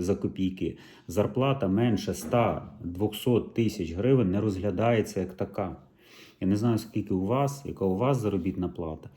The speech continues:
але те, що чиновникам мало, мало, мало, і це при тому, що вони не народжують якісь нові, е, ідеї, вони не розвивають бізнес, вони працюють просто за рахунок коштів державного бюджету. І все одно їм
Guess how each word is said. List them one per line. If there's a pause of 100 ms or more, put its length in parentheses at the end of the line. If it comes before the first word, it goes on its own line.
(400)
але
те,
що
чиновникам
мало,
мало,
мало,
і
це
при
тому,
що
вони
не (400)
народжують
якісь
нові, (340)
е,
ідеї,
вони
не
розвивають
бізнес,
вони
працюють
просто (240)
за
рахунок
коштів (200)
державного
бюджету. (320)
І
все
одно (200)
їм